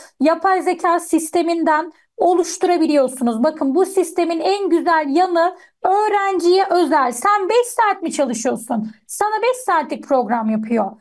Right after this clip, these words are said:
Sen Berfin hocam üç saat mi çalışıyorsun? Üç saatlik bir program yapıyor.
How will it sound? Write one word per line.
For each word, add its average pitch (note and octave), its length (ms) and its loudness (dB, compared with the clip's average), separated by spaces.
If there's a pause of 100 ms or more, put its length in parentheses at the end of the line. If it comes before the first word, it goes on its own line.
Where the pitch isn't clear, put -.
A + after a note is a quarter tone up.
(120)
Sen A4+ 380 -2
Berfin F#4+ 360 0
hocam E4+ 280 0 (140)
üç A4+ 60 -14
saat F4+ 320 0
mi B3+ 100 -4
çalışıyorsun? A#3 800 -2 (340)
Üç B4 60 -16
saatlik D4 460 -2
bir C4 100 -2
program B3 480 0
yapıyor. C#4 380 0